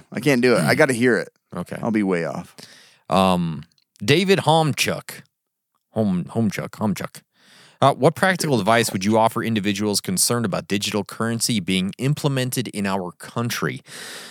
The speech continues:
Speaker 2: More specifically, how would you prepare to operate in a barter and trade underground market economy? What items would you purchase for trade?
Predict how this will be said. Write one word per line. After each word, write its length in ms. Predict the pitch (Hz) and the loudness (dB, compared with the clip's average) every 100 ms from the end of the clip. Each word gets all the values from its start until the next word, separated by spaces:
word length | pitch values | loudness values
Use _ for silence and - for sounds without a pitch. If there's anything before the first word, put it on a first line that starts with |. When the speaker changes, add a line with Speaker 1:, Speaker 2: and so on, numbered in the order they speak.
| - _ | -20 _
Speaker 2:
More 160 | 113 123 | 4 4
specifically, 760 | - 131 - 214 196 175 160 127 | 4 2 4 4 4 2 2 2
how 120 | 127 | 2
would 140 | 135 | 2
you 100 | 127 | 0
prepare 380 | 127 113 123 127 | -2 -2 2 2
to 120 | 127 | 2
operate 500 | - 120 120 113 107 | 2 2 4 2 2
in 120 | 101 | 0
a 60 | 95 | -2
barter 420 | 85 98 120 117 | 2 4 4 2
and 180 | 117 104 | 0 -2
trade 380 | - 120 117 110 | -2 2 2 2
underground 540 | 101 107 98 101 101 95 | 0 0 2 2 2 4
market 340 | 95 101 101 | 2 2 -2
economy? 640 | 80 - 117 120 131 131 | -4 -2 4 4 4 2
What 200 | 123 104 - | 2 0 2
items 360 | 107 131 135 101 | 2 2 0 -2
would 140 | 95 | -4
you 80 | 110 | -6
purchase 480 | - 127 135 143 - | -2 -2 0 -2 -2
for 140 | 135 | -4
trade? 520 | - - 175 98 - | -4 2 4 4 0